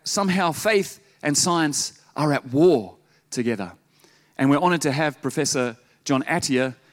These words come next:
uh, come and join us for that session two weeks' time, uh, in the morning only, actually, uh, on the twentieth of March. And I would encourage you to come along and maybe bring someone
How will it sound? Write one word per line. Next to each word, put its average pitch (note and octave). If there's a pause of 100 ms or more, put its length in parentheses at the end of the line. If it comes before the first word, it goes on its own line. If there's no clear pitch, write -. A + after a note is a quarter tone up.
(140)
uh, A#2+
come C3+
and A#2+
join C3
us -
for -
that A#2+
session A2+
two C3+
weeks' B2+
time, G#2+ (300)
uh, A2
in E3
the D#3+
morning C3+
only, G2+
actually, G2 (260)
uh, G#2
on G#2+
the G2+
twentieth G2+
of G2
March. G2
And -
I C3+
would D#3+
encourage A3+
you F#3
to C#3+
come E3
along C#3+ (380)
and -
maybe D#3
bring C#3
someone A#2+